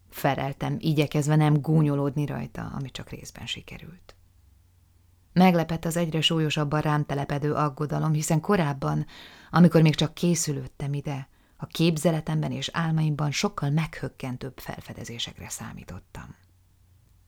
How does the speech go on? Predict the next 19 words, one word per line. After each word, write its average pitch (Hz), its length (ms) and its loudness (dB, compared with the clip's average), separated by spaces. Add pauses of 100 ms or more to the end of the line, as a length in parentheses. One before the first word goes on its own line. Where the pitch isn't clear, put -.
(760)
Mielőtt 160 440 4
átléptük 165 540 -2
a 147 60 -2
határt, 165 520 -4
hatalmas 160 520 0
városok, 160 760 2 (520)
különös 180 460 8
állatok 151 520 -2
nyüzsögtek 147 500 -2
a 151 80 2
gondolataim 151 640 0
között, 160 320 0
sőt, 185 340 0
egy 196 220 4
ízben 165 440 0
egy 160 120 2
lázas 160 380 4
betegség 156 540 0
alatt 160 360 0